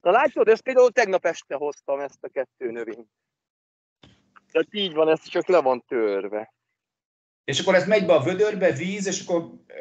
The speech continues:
Speaker 2: gyök-,
Speaker 1: Igen, ö,
Speaker 2: gyökeret
Speaker 1: igen.
Speaker 2: ereszt.
Speaker 1: Meg ez is tegnapi.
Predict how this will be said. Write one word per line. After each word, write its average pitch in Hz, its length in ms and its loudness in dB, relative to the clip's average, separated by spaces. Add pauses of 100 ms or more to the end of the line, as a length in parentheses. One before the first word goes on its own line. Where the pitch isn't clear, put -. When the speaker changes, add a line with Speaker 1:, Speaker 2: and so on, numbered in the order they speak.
Speaker 2:
gyök-, - 200 2
Speaker 1:
Igen, 214 260 4
ö, 185 400 8 (260)
Speaker 2:
gyökeret 180 380 0
Speaker 1:
igen. 151 140 2
Speaker 2:
ereszt. 139 320 -4 (480)
Speaker 1:
Meg 143 180 -8
ez 147 260 -6
is - 300 -20 (280)
tegnapi. 147 420 -12